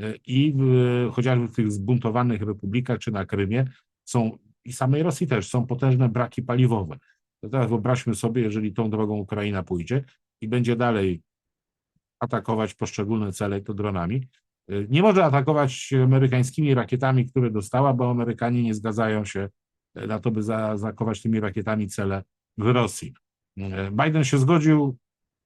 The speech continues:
a jak wiecie, e, Trump, e, to zablokował i, no właśnie, zablokował. Blokują sprzęt, który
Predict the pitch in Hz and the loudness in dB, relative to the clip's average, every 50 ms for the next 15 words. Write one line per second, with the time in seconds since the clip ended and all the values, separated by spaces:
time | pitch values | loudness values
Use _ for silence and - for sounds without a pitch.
0 | _ _ _ _ _ _ - - 139 139 131 113 120 127 120 123 - 120 113 110 | _ _ _ _ _ _ -4 0 2 2 2 4 4 2 2 2 2 0 2 0
1 | 110 104 _ _ _ _ _ _ _ _ - 98 110 98 - - 117 113 107 107 | -2 -4 _ _ _ _ _ _ _ _ -10 -10 -8 -6 -2 0 0 2 0 0
2 | 101 - - 110 107 104 104 98 98 110 104 107 101 113 127 123 120 110 101 101 | -2 -4 -4 -2 -2 -2 -2 -2 -2 -2 -2 0 0 2 0 2 0 0 -2 -2
3 | - 107 107 104 110 104 101 101 95 98 95 87 - _ _ _ _ _ _ _ | -2 -2 -2 0 -2 -2 -4 -4 -6 -8 -8 -10 -12 _ _ _ _ _ _ _
4 | _ _ _ _ _ _ _ - 110 107 101 104 95 90 - - - 85 85 - | _ _ _ _ _ _ _ -6 -4 -2 0 0 -2 -2 -4 -8 -10 -8 -4 0
5 | 127 123 113 117 113 98 - 104 90 80 76 - _ _ _ _ _ - 101 127 | 0 2 2 2 0 0 0 -2 -4 -4 -6 -10 _ _ _ _ _ -2 2 2
6 | 147 143 - 147 139 120 104 98 95 95 - - - - 123 113 107 104 - _ | 2 2 4 4 4 4 4 2 -2 -6 -8 -10 -6 -4 -4 -2 -4 -6 -8 _
7 | - 107 101 98 98 95 | -6 -4 -2 -2 -4 -4